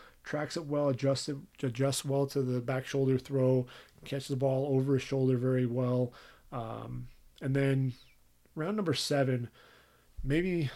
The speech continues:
maybe <laughs> one of my favorite cornerbacks in, in the draft, i-, and it's Jimmy Moreland o-, out of, um,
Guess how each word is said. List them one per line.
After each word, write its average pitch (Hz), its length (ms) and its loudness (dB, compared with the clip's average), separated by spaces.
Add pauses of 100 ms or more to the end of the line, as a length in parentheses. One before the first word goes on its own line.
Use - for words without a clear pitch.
maybe 165 180 2
<laughs> - 160 -4
one 185 100 0
of 147 60 0
my 135 80 0
favorite 131 400 2
cornerbacks 127 800 0 (340)
in, 156 100 -2
in 151 220 -2
the 135 80 2
draft, 120 480 -2 (360)
i-, 190 40 -2
and 151 580 0
it's 135 140 4
Jimmy 175 280 6
Moreland 120 520 2 (480)
o-, 143 60 0
out 135 320 2
of, 123 540 2 (520)
um, 127 520 -8